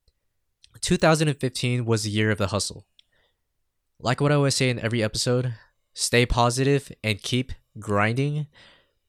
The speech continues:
It's what I live by even after this year's over.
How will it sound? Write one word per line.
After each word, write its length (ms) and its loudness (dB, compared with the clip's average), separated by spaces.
It's 140 -2
what 160 0
I 20 4
live 240 2
by 460 -2
even 320 0
after 300 -2
this 180 -2
year's 220 0
over. 380 0